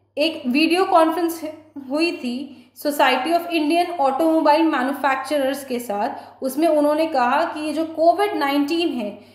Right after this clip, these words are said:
इसका इम्पैक्ट ऑटोमोबाइल सेक्टर पे बहुत बड़ा है। इसीलिए वो कह रहे हैं कि business में जितनी भी liquidity रहे उतना बेहतर है, क्योंकि ये ups and downs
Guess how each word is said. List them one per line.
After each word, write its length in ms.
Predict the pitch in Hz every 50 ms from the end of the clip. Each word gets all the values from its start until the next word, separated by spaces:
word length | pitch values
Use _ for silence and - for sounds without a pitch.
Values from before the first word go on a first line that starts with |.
| _ _ _ _
इसका 260 | 262 254 - - 320 320 320 320 277
इम्पैक्ट 640 | 285 277 262 - - 277 269 285 339 330 - - -
ऑटोमोबाइल 520 | 277 262 262 - 339 330 330 320 311 339 330
सेक्टर 440 | 339 285 269 - - 277 277 285 285
पे 220 | 285 311 359 392 - - - - - _ _ _ _ _ _ _ _ _ _ _
बहुत 420 | 208 208 202 233 254 262 302 311 262
बड़ा 340 | 240 254 240 233 233 226
है। 340 | 269 285 320 349 349 - 285
इसीलिए 380 | 277 285 - 320 320 359 359 339
वो 200 | 285 247 302 320 311 311 -
कह 220 | 277 269 269 269
रहे 180 | 302 330 330 330
हैं 220 | 330 339 339 339 330
कि 100 | 339 349
business 600 | 277 240 226 277 294 302 - 330 370 392 392 392 294
में 340 | 277 226 202 - - - - - _ 220
जितनी 320 | 254 262 262 285 320 330
भी 120 | 330 349
liquidity 1000 | 302 277 285 277 - 269 302 254 320 - 320 339 320 269 - - - - - _ _
रहे 320 | 220 233 240 262 269 294 339 -
उतना 360 | 285 262 277 277 277 285 285 277 247
बेहतर 420 | 226 233 269 240 233 - 269 285 302
है, 100 | 339 349
क्योंकि 280 | 330 330 320 - 294
ये 360 | 302 302 330 311 - - - - 294
ups 1700 | 311 320 320 - - - - _ _ _ _ _ _ _ _ _ _ _ _ _ _ _ _ _ _ _ _ _ _ _ _ - -
and 220 | 330 339 349 320
downs 320 | 294 254 262 311 330 -